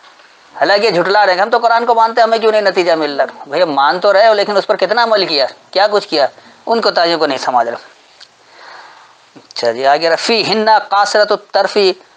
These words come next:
लम यतमिसहुन्ना इंसुन क़ब्लहुम वला जान, उनमें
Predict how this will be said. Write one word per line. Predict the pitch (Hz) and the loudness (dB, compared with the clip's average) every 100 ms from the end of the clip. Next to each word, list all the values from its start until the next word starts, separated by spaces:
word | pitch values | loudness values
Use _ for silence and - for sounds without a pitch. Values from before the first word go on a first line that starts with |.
| _ - | _ -14
लम | 113 180 196 | -4 -2 0
यतमिसहुन्ना | 196 196 185 - 156 185 185 180 | -2 -2 -6 -4 -2 0 0 0
इंसुन | 180 175 185 175 | -4 -2 -2 -4
क़ब्लहुम | - 175 175 170 | -6 -2 -2 0
वला | 156 151 147 | 0 0 0
जान, | 135 120 120 - - _ _ _ _ _ _ _ - - - - _ _ _ _ _ _ _ _ _ | 2 -2 -2 -16 -20 _ _ _ _ _ _ _ -20 -20 -20 -20 _ _ _ _ _ _ _ _ _
उनमें | 196 208 220 220 | -4 0 0 0